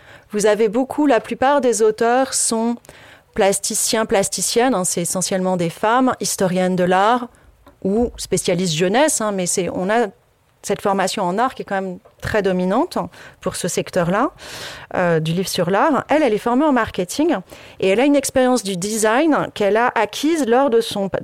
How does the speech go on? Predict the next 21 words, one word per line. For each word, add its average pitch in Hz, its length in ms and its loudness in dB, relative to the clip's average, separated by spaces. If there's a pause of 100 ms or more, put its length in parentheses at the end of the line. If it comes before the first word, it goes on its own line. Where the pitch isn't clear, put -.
(120)
passage 254 580 0
par, 214 260 -2
euh, 175 100 2
une 170 100 0
grande 262 240 2
entreprise 254 480 0
de 220 100 2
spiritueux, - 600 -4 (440)
où 165 80 0
elle 175 100 4
avait 208 160 2
des 233 100 2
fonctions 202 340 -4
de 202 80 -4
direction. 180 520 -6 (720)
Donc 156 80 -4
c'est 202 80 -2
un - 20 -4
parcours 214 300 -4
très 202 240 -4
original, 175 480 -8